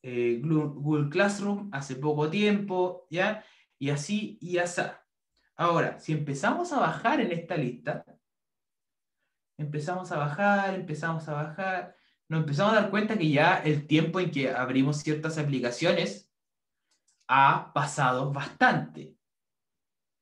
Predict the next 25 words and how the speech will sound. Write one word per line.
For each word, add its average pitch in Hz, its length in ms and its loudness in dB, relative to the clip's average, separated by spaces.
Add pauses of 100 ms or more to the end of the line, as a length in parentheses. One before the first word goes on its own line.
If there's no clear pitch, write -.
(240)
Por 127 120 -10
ejemplo, 165 640 -4
esta 160 260 -2
de 160 100 4
acá 202 380 2
no 175 160 -6
se 190 160 -2
abre 180 360 4
hace 175 680 -2 (2750)
siete 196 340 0
días. - 480 -8 (640)
Esta 131 300 -8
es 135 80 -6
de 123 60 -12
siete 160 280 -2
días. - 580 -2 (1600)
Y 139 320 -6
más 156 340 -2
abajo 160 420 -2
hay 131 160 -4
unas 151 240 -4
que 147 320 -8
hace 131 280 -10
más 143 200 -2
días. 113 400 -6